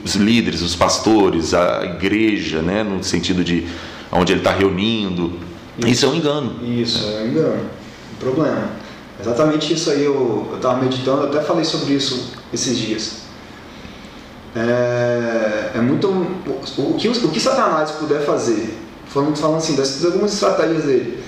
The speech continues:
Speaker 1: Sim.
Speaker 2: pra envolver as pessoas com a, a estrutura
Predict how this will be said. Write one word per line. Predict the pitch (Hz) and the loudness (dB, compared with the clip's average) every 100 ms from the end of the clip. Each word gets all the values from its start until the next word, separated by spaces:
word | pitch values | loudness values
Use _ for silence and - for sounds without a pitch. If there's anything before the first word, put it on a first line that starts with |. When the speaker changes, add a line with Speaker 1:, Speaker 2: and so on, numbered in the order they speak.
| - | -10
Speaker 1:
Sim. | - - 71 69 - - - - | -4 -2 -2 -6 -14 -18 -20 -6
Speaker 2:
pra | - 156 170 | 2 4 4
envolver | 170 175 175 170 170 | 2 4 2 4 0
as | 160 | 0
pessoas | 165 - 151 131 - - - | -2 0 2 2 2 -4 -4
com | - 202 226 202 - - - - - - - | 2 4 4 2 -2 -8 -14 -16 -18 -18 -2
a, | 135 139 139 135 131 127 120 117 - 104 - - - - - - - - - | 0 2 2 0 0 0 0 0 0 -2 -6 -10 -16 -18 -18 -18 -18 -16 -4
a | 123 131 | 0 2
estrutura | - 185 180 - 202 220 - - | 2 2 2 2 2 4 2 -2